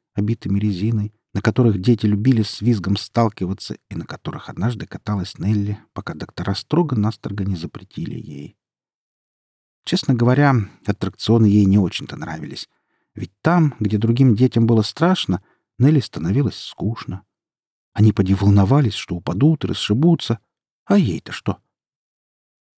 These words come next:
К тому же ей так успели наскучить своими замечаниями взрослые. Постоянно повторяли, чтобы она следила за своим состоянием и не смела бегать, прыгать и падать. Ха!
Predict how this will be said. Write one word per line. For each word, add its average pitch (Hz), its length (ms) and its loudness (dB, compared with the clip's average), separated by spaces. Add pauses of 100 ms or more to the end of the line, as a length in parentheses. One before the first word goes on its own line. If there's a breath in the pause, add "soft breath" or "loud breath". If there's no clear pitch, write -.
К - 80 -18
тому 196 220 6
же 160 160 4
ей 123 220 2
так - 300 -8
успели - 400 -6
наскучить - 600 -8
своими 101 360 0
замечаниями 110 720 2
взрослые. - 840 -2 (460)
Постоянно 170 560 2
повторяли, 131 540 2
чтобы 104 300 0
она 143 140 4
следила 156 480 4
за 127 120 0
своим 139 260 2
состоянием 127 760 2 (140 soft breath)
и 113 80 4
не 127 100 6
смела 131 340 4
бегать, 120 560 2
прыгать 131 480 4
и 104 60 2
падать. 139 500 0 (680)
Ха! - 360 2